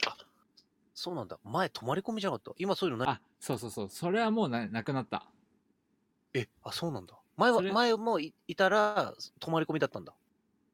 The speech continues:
Speaker 2: 前の会社でも、なんかね、それはやっぱりそのプロジェクトの進め方とかが下手くそだった時期のやり方なんだよね。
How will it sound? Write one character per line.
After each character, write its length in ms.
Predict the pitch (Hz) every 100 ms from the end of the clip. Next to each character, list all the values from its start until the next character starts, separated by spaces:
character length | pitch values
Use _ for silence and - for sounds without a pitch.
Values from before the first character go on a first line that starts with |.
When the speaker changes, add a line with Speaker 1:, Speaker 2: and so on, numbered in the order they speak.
| _
Speaker 2:
前 240 | 160 226 214
の 100 | 170
会 260 | 147 131
社 220 | - 131 131 -
で 140 | 147
も、 420 | 127 135 120 92 - _ _ _ _ _ _ _ 165
な 80 |
ん 20 | 151
か 60 |
ね、 80 | 107
そ 160 | - 143
れ 80 |
は 80 | 196
や 80 | 196
っ 40 |
ぱ 180 | - 208
り 140 | 151 110
そ 120 | 123
の 140 | 110
プ 120 | - 147
ロ 120 | 160
ジ 80 | 175
ェ 60 |
ク 100 | -
ト 80 | 190
の 100 | 180
進 300 | - 165 185
め 100 | 180
方 220 | 196 190
と 100 | 160
か 140 | 113 101
が 240 | 101 92
下 140 | 123
手 140 | - 143
く 80 | -
そ 100 | 180
だ 80 |
っ 80 | 147
た 120 | -
時 200 | 107 123
期 120 | - 131
の 200 | 170 117
や 100 | 104
り 60 |
方 240 | 104 101 104
な 100 | 95
ん 60 |
だ 60 | 87
よ 60 |
ね。 200 | 90 104